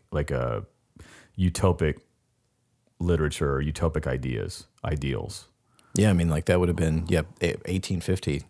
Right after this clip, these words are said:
Speaker 1: Yeah.
Speaker 2: Eighteen fifteen, the idea of utopia comes about with,
Speaker 1: Yeah.
Speaker 2: uh, name escapes me right now, but
Speaker 1: Yeah.
Speaker 2: he wrote a book about utopia.
Speaker 1: Yeah, there's, like, f-, I think it's, like, I can't remember if it's, like, a guy named Frederick Ferrer,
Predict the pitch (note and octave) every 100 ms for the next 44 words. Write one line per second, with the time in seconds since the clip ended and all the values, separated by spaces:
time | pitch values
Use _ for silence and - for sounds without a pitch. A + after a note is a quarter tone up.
0 | - D#2+ D#2 C2 F2+ - - - D2 D2+
1 | D#2+ D2+ D2+ D2+ E2 D#2 E2+ - D#2+ D#2+
2 | D#2+ D2 D#2 E2 D2+ C2+ - - _ -
3 | - - - - - - D#2+ D2+ F2 D#2
4 | - D2+ D2 D2 F2 D#2 C2+ D2+ D2+ D2+
5 | - C2 C2 - C2 - - - F#2+ E2
6 | D2 E2 E2 D#2+ D#2+ - - - - F2
7 | F2 D#2+ C#2+ - F#2+ - E2 C2 C2+ D2
8 | C#2+ D2 C#2 C#2+ C2+ C2+ - C#2+ C#2 C#2
9 | - - - D2 C#2+ D2+ D2 D2 -